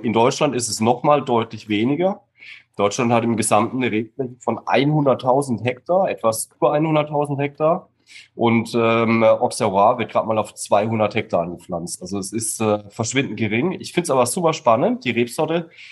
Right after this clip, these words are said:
ist schon ganz, ganz früh zu uns tatsächlich in den Kraichgau gekommen. Also auch wenn der Kraichgau für, äh, weinbaulich gesehen,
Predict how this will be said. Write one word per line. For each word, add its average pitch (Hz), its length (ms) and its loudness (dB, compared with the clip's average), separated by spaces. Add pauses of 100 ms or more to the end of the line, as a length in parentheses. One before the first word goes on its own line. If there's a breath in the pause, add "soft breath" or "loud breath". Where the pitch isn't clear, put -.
(260 loud breath)
ist - 160 -2
schon 131 240 -2
ganz, 151 320 0
ganz 127 400 0
früh 120 560 0
zu - 320 -10
uns 165 380 0
tatsächlich 123 680 -2
in 120 140 4
den 139 120 4
Kraichgau 131 440 2
gekommen. 92 420 -8
Also 95 200 -6
auch 113 140 0
wenn 135 120 2
der 117 80 2
Kraichgau 110 540 0
für, 110 640 -2 (360 soft breath)
äh, 110 60 -8
weinbaulich 120 800 2
gesehen, 135 580 -2